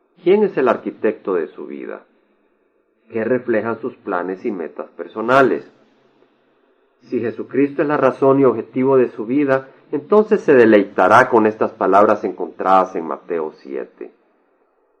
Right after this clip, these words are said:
Por tanto, cualquiera que oye estas palabras mías y las pone en práctica,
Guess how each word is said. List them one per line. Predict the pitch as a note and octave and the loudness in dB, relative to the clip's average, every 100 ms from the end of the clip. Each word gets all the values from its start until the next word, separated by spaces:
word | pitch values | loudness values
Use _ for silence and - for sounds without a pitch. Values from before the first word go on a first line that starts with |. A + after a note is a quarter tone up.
| _ - | _ -10
Por | A#2 | -10
tanto, | - C#3+ C#3+ - D3+ - _ _ _ | -2 -2 0 -2 -6 -8 _ _ _
cualquiera | D3 D3 G#3+ G#3 G3+ | -4 2 4 4 4
que | C#3 | 4
oye | C3 C#3+ C3 B2+ | 6 6 6 4
estas | B2 B2 | 2 -6
palabras | - G2 F#2+ G2+ E2+ - | -6 0 2 2 2 -4
mías | E2 G2+ A#2 A2 | -6 0 0 0
y | G#2 | -4
las | F2 | -8
pone | - A2+ G2+ | -8 -4 -4
en | F2+ | -4
práctica, | - G#2+ G#2 - G#2+ - G#2 | -4 0 0 -2 -10 -6 -6